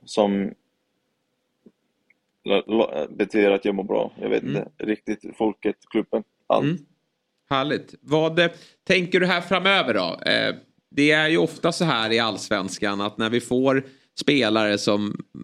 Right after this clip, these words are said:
Speaker 2: fullständigt exploderar, så var det kanske inte så förvånande att du skulle göra det, för vi, vi har ju sett din nivå tidigare. Men det har ju varit
Speaker 1: Mm.
Speaker 2: ett, eh, snart har det varit här i ett år och det är en, en sensationellt bra höst och en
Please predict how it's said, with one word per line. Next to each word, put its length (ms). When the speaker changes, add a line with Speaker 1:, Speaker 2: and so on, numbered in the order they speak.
Speaker 2:
fullständigt 540
exploderar, 580
så 120
var 140
det 60
kanske 200
inte 100
så 100
förvånande 540
att 80
du 100
skulle 220
göra 300
det, 140
för 100
vi, 140
vi 120
har 60
ju 60
sett 360
din 260
nivå 260
tidigare. 680
Men 180
det 160
har 140
ju 60
varit 500
Speaker 1:
Mm. 120
Speaker 2:
ett, 180
eh, 240
snart 320
har 80
det 60
varit 200
här 220
i 40
ett 120
år 220
och 80
det 180
är 260
en, 220
en 500
sensationellt 720
bra 200
höst 340
och 100
en 120